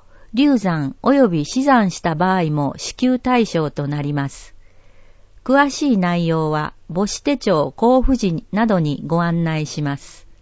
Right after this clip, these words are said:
問い合わせ、子育て健康支援課、健康推進班、電話七二二零二二。国保だより、国保でほ。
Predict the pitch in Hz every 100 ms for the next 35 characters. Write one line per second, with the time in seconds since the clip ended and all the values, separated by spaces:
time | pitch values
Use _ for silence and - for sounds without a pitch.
0 | - - - - - - 254 262 254 254
1 | 240 233 220 - - - - 233 277 277
2 | 262 269 254 254 247 247 240 208 220 220
3 | 208 - 190 185 - - - - - -
4 | 240 269 262 254 254 - 247 233 - 233
5 | 165 139 127 - - _ - - - 190
6 | 220 214 202 196 - - 190 220 262 262
7 | 233 127 - - - - 226 254 262 254
8 | 185 143 156 160 160 156 123 - - -
9 | _ - - - - - - - - -
10 | - - - - 208 - 269 254 277 269
11 | 220 147 127 - - - - - - -
12 | 196 233 - 147 135 - 170